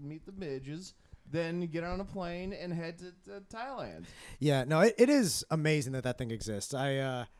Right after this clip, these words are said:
Speaker 2: I do wanna donate money to them. I just don't wanna go.
Speaker 1: Why don't you wanna go?
Speaker 2: 'Cause it feels wrong.
Speaker 1: It's not. They. It's.
Speaker 2: I know that they're not gonna.
Speaker 1: They're
Speaker 2: I,
Speaker 1: not
Speaker 2: I,
Speaker 1: indentured
Speaker 2: I,
Speaker 1: servants.
Speaker 2: that's the
Speaker 1: They
Speaker 2: thing.
Speaker 1: have
Speaker 2: I'm,
Speaker 1: the choice.
Speaker 2: I am glad they're employed.
Speaker 1: Yeah,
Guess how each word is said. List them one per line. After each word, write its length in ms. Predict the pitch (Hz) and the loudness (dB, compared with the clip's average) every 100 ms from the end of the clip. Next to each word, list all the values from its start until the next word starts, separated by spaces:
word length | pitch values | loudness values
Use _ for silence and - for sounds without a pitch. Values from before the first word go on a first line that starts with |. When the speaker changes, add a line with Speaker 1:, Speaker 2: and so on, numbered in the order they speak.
| - - | -20 -12
Speaker 2:
I 60 | 156 | -8
do 140 | 156 | -4
wanna 160 | 202 185 | -2 -4
donate 340 | 143 170 160 | -2 0 0
money 240 | 143 147 147 | 2 0 0
to 100 | 135 | 0
them. 140 | 127 117 | -2 0
I 60 | |
just 160 | 117 - | -2 0
don't 120 | 117 | -2
wanna 160 | 110 101 | -2 -4
go. 280 | 98 76 - _ _ - - - | -6 -8 -14 _ _ -18 -18 -12
Speaker 1:
Why 140 | 220 | -4
don't 180 | 311 311 | -4 -4
you 60 | 302 | -4
wanna 200 | 302 285 | -4 -4
go? 340 | 285 302 330 | -8 -10 -6
Speaker 2:
'Cause 160 | - 277 | 0 0
it 80 | 320 | 0
feels 300 | 285 320 269 | 0 -2 -2
wrong. 440 | 226 254 240 110 80 _ _ - _ _ - | -2 0 0 -2 -10 _ _ -20 _ _ -20
Speaker 1:
It's 200 | 262 - | -16 -12
not. 240 | 277 311 262 190 185 | -6 -4 -6 -10 -6
They. 280 | 254 254 - - | -4 -4 -10 -20
It's. 440 | 240 180 240 - - 165 | -14 -12 -12 -14 2 12
Speaker 2:
I 120 | 285 | 12
know 220 | 339 370 381 | 12 12 12
that 160 | 330 | 8
they're 100 | 285 | 4
not 220 | 277 269 | 6 6
gonna. 160 | 277 247 | 6 2
Speaker 1:
They're 180 | 202 262 | 4 4
Speaker 2:
I, 40 | 254 | 2
Speaker 1:
not 240 | 262 277 277 - | -6 -10 -14 -8
Speaker 2:
I, 140 | 147 180 | -6 -4
Speaker 1:
indentured 480 | 214 240 - 240 185 | -6 -6 -8 -10 8
Speaker 2:
I, 120 | 226 | 8
Speaker 1:
servants. 320 | 220 269 233 | 8 2 4
Speaker 2:
that's 180 | 247 277 | 6 8
the 60 | 254 | 6
Speaker 1:
They 80 | 208 | 4
Speaker 2:
thing. 100 | 190 | 8
Speaker 1:
have 220 | 202 220 | 10 10
Speaker 2:
I'm, 100 | 196 | 6
Speaker 1:
the 120 | 190 | 0
choice. 340 | - 247 294 190 | -2 -6 -2 8
Speaker 2:
I 120 | 202 | 12
am 180 | 240 254 | 12 10
glad 300 | 185 214 208 | 6 6 6
they're 140 | 165 | 4
employed. 640 | 170 - - 151 104 - - 190 | 0 -2 0 0 0 -6 -14 -4
Speaker 1:
Yeah, 360 | 359 427 285 | -4 -2 -4